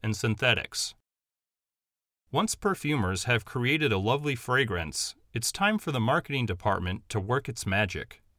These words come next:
The industry spends hundreds of millions of dollars each year to convince people to buy something they don't really need. The success rate for new perfumes is low.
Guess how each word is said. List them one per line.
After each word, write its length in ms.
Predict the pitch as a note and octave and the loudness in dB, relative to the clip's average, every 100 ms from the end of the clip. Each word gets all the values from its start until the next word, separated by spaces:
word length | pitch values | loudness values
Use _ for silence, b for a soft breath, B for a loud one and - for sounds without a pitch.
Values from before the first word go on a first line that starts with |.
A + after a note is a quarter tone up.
| _ _ _ _ - | _ _ _ _ -6
The 160 | A2 | -4
industry 440 | D3+ G3+ G#3+ - F3+ | 0 0 -2 -4 -2
spends 500 | - - G2 F2 - | -2 0 0 0 -4
hundreds 580 | - E3 D#3+ G2 E2+ - | 0 2 2 0 0 -2
of 200 | G#2 F#2+ | -4 0
millions 480 | G#2 D#3 G3+ F#3+ | 0 2 0 -2
of 140 | D#3 B2+ | -2 0
dollars 560 | A#2+ A#2+ F#3+ D#3+ - - | 6 6 6 0 -4 -4
each 300 | C#3+ F3 - | -4 -4 -2
year 400 | E3+ F#3 F2 E2+ - _ _ _ | 2 2 2 -2 -8 _ _ _
to 100 | - | -6
convince 440 | A#2+ C3+ E3 A#3+ - | -2 0 0 -2 -2
people 400 | - A2+ F2+ F#2 | -2 0 -2 -2
to 120 | A2 | -2
buy 280 | G#2+ D3 F#3 | 4 4 4
something 560 | - F2+ - F2 F#2 - | 0 -2 -2 -4 -4 -4
they 100 | A2 | -2
don't 260 | G#2+ C#3+ G#2 | 2 0 2
really 320 | A2 C#3+ F#2+ | 2 2 2
need. 380 | G#2 C#3+ D2 - _ _ _ _ _ _ - | 2 0 -2 -8 _ _ _ _ _ _ -6
The 120 | A#2+ | -2
success 540 | A2+ D3 - G3+ - | 0 0 2 2 2
rate 240 | A#2 F#2+ F2 | 0 -2 -2
for 140 | - | -2
new 200 | G#2 E3+ | -2 -2
perfumes 680 | - G#2 F2 F#2 E2+ E2+ - | 0 -2 0 -4 -2 -2 -4
is 160 | F#2 F2+ | -4 -4
low. 420 | G2 B2 E2 E2 | 2 2 2 -4